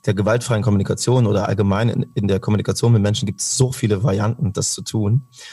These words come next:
Eine Sache, die mir persönlich geholfen hat, gerade in einem Streit, ist einfach mal den Satz des anderen ohne Ironie, also nicht,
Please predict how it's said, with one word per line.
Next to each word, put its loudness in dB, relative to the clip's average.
Eine 2
Sache, 2
die 2
mir 6
persönlich 0
geholfen -2
hat, -8
gerade 0
in 0
einem 2
Streit, -6
ist 0
einfach -2
mal 2
den 0
Satz -2
des -6
anderen 0
ohne 2
Ironie, 0
also -2
nicht, 2